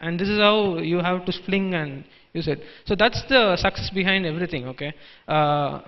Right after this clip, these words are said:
observe it to a little community. Uh, some people, uh, there was some, some people who were asking about in the morning session, uh, whether to release it for a final release and then, uh, change the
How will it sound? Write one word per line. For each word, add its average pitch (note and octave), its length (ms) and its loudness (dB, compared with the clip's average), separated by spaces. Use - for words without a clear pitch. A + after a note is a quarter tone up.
observe A#3 340 4
it D4 140 2
to C4+ 120 0
a F#3+ 160 4
little G#3 180 -2
community. F3 600 -4
Uh, D#3 280 4
some A3+ 240 0
people, B3 460 4
uh, D#3 260 2
there E3 120 0
was F#3+ 200 2
some, E3 260 -4
some F#3+ 240 -8
people F#3 220 -2
who E3+ 120 2
were E3 140 2
asking D#3 380 0
about D#3+ 280 0
in D#3 60 -6
the D3+ 60 -6
morning D#3 260 -4
session, D#3+ 400 -4
uh, D3+ 240 2
whether E3+ 280 2
to F3 320 2
release F#3 280 2
it A3 100 0
for F3 140 0
a E3 60 0
final F3 320 0
release E3 340 0
and D3+ 200 -4
then, D#3+ 420 0
uh, C#3 340 -4
change E3 400 -4
the C#3 140 -2